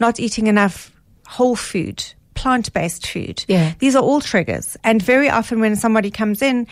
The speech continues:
Speaker 1: we go, "They're doing all of this stuff. No wonder the system's a mess." How do you start? How do you start unpicking? And it's, it can seem like this huge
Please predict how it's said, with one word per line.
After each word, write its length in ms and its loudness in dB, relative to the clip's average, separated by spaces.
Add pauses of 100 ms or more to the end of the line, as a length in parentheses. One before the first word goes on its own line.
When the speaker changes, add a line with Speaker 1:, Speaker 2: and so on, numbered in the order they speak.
(280)
Speaker 1:
we 120 0
go, 400 4 (560)
"They're 100 -2
doing 240 0
all 160 4
of 80 -2
this 140 -8
stuff. 440 -16 (120)
No 200 0
wonder 300 0
the 120 -8
system's 520 -6
a 40 -4
mess." 260 -6
How 400 2
do 80 2
you 160 2
start? 420 -4
How 160 0
do 80 -2
you 60 -2
start 280 -4
unpicking? 560 -4 (340)
And 220 2 (120)
it's, 320 -6
it 120 -4
can 140 0
seem 160 -2
like 140 0
this 120 -4
huge 500 0